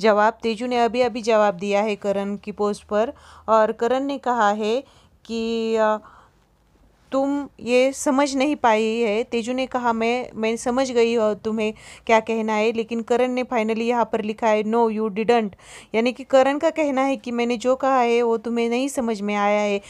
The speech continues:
तो गाइस, यहाँ पर आपका क्या है कहना, कमेंट सेक्शन में बताना। वीडियो को लाइक करना, चैनल को सब्सक्राइब करना,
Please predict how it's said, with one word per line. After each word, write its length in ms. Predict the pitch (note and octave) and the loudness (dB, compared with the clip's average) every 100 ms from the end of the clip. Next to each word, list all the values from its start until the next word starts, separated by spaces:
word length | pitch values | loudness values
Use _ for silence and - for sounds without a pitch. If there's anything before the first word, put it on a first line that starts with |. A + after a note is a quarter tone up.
| - - | -12 0
तो 80 | B3 | 4
गाइस, 240 | C4+ C4+ | 4 4
यहाँ 200 | D4 D4 | -2 -2
पर 80 | B3 | -2
आपका 260 | B3+ - B3+ | -2 -2 -6
क्या 200 | C4 C#4 | -2 -2
है 140 | C#4 | -2
कहना, 240 | A3+ A3+ G#3+ | -4 -6 -4
कमेंट 260 | A3+ A#3+ | -6 -6
सेक्शन 280 | B3 A3 A3+ | -8 -8 -6
में 120 | A3 | -4
बताना। 420 | G#3+ G#3+ A3 A3 C4+ _ _ - | -4 -2 -2 -4 -6 _ _ -2
वीडियो 140 | A3+ | -2
को 80 | A#3+ | 0
लाइक 160 | A#3 A#3 | -2 -2
करना, 420 | A#3 A3+ A#3+ A#3 _ - | -6 -4 -4 -6 _ -8
चैनल 240 | G3+ G#3 | -4 -4
को 100 | G#3 | -6
सब्सक्राइब 400 | A#3 A3+ - A3+ A3 | -8 -8 -6 -6 -4
करना, 300 | A3 A3+ | -4 -4